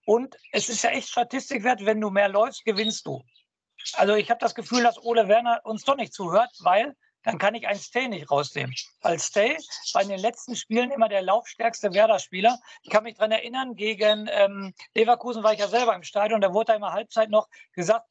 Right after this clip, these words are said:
dass er die meisten Kilometer gemacht hat in der ersten Halbzeit. Ich glaube, mit sechs Komma sieben Kilometer oder sechs Komma acht Kilometer, was eine Hausnummer ist. Und dann setzt sich so einer auf der Bank. Und da ist wieder, ne,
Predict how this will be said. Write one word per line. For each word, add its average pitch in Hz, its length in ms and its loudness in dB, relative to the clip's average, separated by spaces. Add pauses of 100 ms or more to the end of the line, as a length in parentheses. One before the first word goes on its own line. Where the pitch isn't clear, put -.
dass 208 120 2
er 208 120 4
die 202 100 -8
meisten 220 360 -2
Kilometer 220 460 -2
gemacht 214 260 -2
hat 220 120 -6
in 208 100 -6
der 202 100 -2
ersten 214 280 2
Halbzeit. 214 260 2
Ich 175 160 -6
glaube, 208 380 2 (340)
mit 160 140 -4
sechs 214 240 0
Komma 214 180 2
sieben 208 260 -8
Kilometer 208 520 -2
oder 196 140 2
sechs 196 200 -8
Komma 196 220 0
acht - 140 -6
Kilometer, 202 460 0 (200)
was 175 200 0
eine 180 80 2
Hausnummer 151 480 -2
ist. - 200 -14 (340)
Und 175 160 0
dann 254 140 6 (420)
setzt 214 240 0
sich 202 140 0
so 220 100 4
einer 226 160 2
auf 214 80 -6
der 214 80 -14
Bank. 175 300 -2 (260)
Und 180 140 -2
da 226 140 4
ist 202 220 -14
wieder, 233 220 0
ne, 240 220 -4